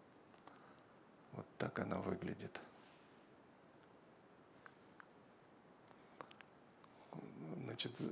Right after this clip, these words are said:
она состоит из двух объёмов цилиндрических. А, первый из которых —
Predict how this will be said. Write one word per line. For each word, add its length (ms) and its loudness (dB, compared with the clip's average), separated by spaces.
она 220 12
состоит 500 12
из 140 12
двух 240 12
объёмов 480 12
цилиндрических. 760 8
А, 120 6
первый 320 12
из 80 8
которых — 580 10